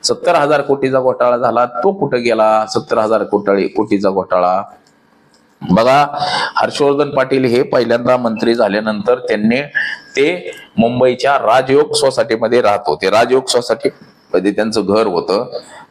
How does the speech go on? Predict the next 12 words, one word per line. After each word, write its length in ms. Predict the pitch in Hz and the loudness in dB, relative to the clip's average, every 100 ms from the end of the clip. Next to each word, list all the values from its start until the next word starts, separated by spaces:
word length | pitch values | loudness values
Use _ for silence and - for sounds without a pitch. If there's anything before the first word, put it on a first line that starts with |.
| 120 | -4
तसंच 360 | 117 160 - - - - _ _ _ _ - - | 0 0 -2 -10 -12 -20 _ _ _ _ -14 -6
त्याला 240 | 117 120 131 | 0 0 0
मंत-, 440 | 113 120 117 - - | 0 -2 -2 -4 -2
त्यांना 220 | 127 120 | -2 -2
मंत्री 380 | 123 120 123 127 | -2 -2 -2 0
असल्यामुळं, 600 | 139 117 104 104 110 156 165 - - - - | 0 0 -2 -2 -2 -2 -2 -8 -8 -10 -2
अ, 160 | 87 87 | 0 0
मंत्रालयाचं 800 | 92 113 113 127 123 120 113 117 | 0 -2 0 0 2 2 0 0
देखील 540 | 101 95 120 147 - - - | -2 -2 -2 -2 -6 -12 -2
घर 220 | 107 127 | 0 0
मिळालेलं 460 | 117 107 92 85 82 | 2 2 2 0 0
होतं. 460 | 85 90 113 - | -2 -2 -2 -4